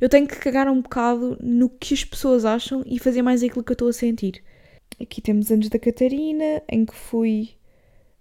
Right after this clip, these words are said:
a Setúbal ter com ela, com o Miguel. Tenho muita coisa de biologia. Depois, em março,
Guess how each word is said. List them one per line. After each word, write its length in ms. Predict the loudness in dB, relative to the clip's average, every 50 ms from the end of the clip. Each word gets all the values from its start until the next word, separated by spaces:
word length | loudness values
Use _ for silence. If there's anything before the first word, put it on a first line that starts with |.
| _ _ _
a 80 | -6 -6
Setúbal 800 | -6 -8 -14 -18 -20 -20 -8 -4 -2 -2 0 0 -2 -2 -2 -2
ter 200 | -4 -6 -6 -6
com 300 | -8 -6 -4 -2 0 0
ela, 380 | 0 0 -2 -2 -2 -2 -2
com 220 | -4 -4 -8 -6 -2
o 40 |
Miguel. 800 | 0 0 0 -2 -2 -2 0 2 4 4 4 2 2 0 0 0 0 -2 -2 -2 -2 -2 -2 -2 -4 -6 -8 -12 _ _ _ _ _ _ _ _ _ -20 _ _ _ _ -20 _ _ _ _ _ _ _ _ -14 -14 -14 -20 _ _ _ -20 -20 -20 -20 _ _ _ _ _ _
Tenho 200 | 0 2 2 4
muita 400 | 4 4 2 2 0 0 -2 -2
coisa 400 | 0 0 0 0 0 0 -4 -4
de 140 | -4 -4 -2
biologia. 640 | -2 -2 -2 -2 -4 -4 -2 0 2 2 2 2 2
Depois, 480 | -2 -2 -2 2 4 4 4 6 4
em 80 | 2 4
março, 640 | 4 4 4 4 2 0 -2 -6 -12 -18 -20 _